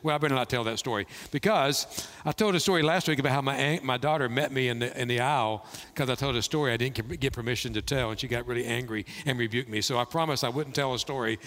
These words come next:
So y'all see me later and I'll tell you that story. But it was about phobias. It was a spelling test on phobias. I'll let it go there.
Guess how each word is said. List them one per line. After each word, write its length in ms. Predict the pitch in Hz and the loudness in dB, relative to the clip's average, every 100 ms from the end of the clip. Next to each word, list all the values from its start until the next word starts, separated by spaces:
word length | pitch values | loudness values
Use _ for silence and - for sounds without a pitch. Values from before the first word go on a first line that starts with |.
| - - | -14 -6
So 120 | - | 0
y'all 220 | 147 202 | 4 4
see 140 | 175 196 | 4 4
me 140 | 160 | 6
later 260 | 151 156 127 | 6 4 2
and 100 | 117 | 0
I'll 60 | |
tell 160 | 117 139 | 0 0
you 80 | 123 | 2
that 180 | 117 113 | 0 -2
story. 460 | - 139 117 107 - - - - - - - | -2 0 0 -2 -6 -18 -18 -20 -20 -6 0
But 100 | 170 | 4
it 60 | |
was 160 | 175 165 | 4 4
about 240 | 202 190 | 4 4
phobias. 600 | - 202 160 123 107 104 | 4 2 4 4 4 2
It 100 | 143 | 0
was 120 | 131 | 2
a 60 | 131 | 0
spelling 400 | - 196 185 143 | 2 4 4 2
test 280 | 131 120 - | 2 0 0
on 140 | 113 | -2
phobias. 600 | 139 143 117 101 104 - - - _ _ - | -2 -2 0 0 0 -2 -6 -16 _ _ -4
I'll 100 | 123 | 0
let 120 | 127 | 0
it 80 | 120 | 0
go 160 | 117 | -2
there. 300 | 110 107 104 | 0 0 -2